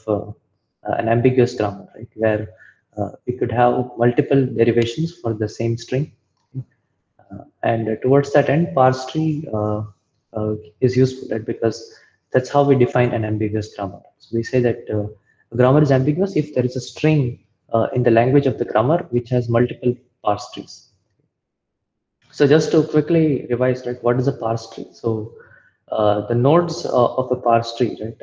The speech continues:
are, are labeled with, uh, the symbols of the grammar. Right? So they are either labeled with terminals or with non-terminals. So in particular, all the leaf nodes, uh,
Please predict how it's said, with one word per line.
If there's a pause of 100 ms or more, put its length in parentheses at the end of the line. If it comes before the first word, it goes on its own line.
are, (480)
are
labeled
with,
uh, (100)
the
symbols
of
the
grammar.
Right?
So
they
are
either
labeled
with
terminals
or
with
non-terminals. (280)
So
in
particular,
all
the
leaf
nodes, (320)
uh,